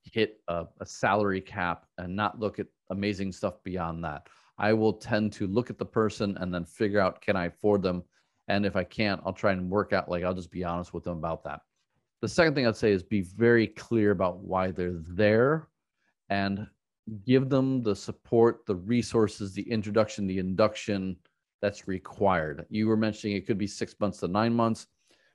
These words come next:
For some people, it might be three months, depending upon, like, what their experience is and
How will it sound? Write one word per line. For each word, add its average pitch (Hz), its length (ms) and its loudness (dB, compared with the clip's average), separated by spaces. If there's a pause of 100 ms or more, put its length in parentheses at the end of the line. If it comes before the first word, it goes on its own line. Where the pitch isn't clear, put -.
For 113 100 -2
some 117 240 2
people, 113 280 0
it 104 60 2
might 98 180 0
be 90 100 -10
three 131 280 0
months, 113 220 2
depending 170 260 -2
upon, 156 160 4
like, 127 240 -2 (540)
what 127 160 4
their 127 140 2
experience 123 580 -2
is 113 260 2
and 98 160 -4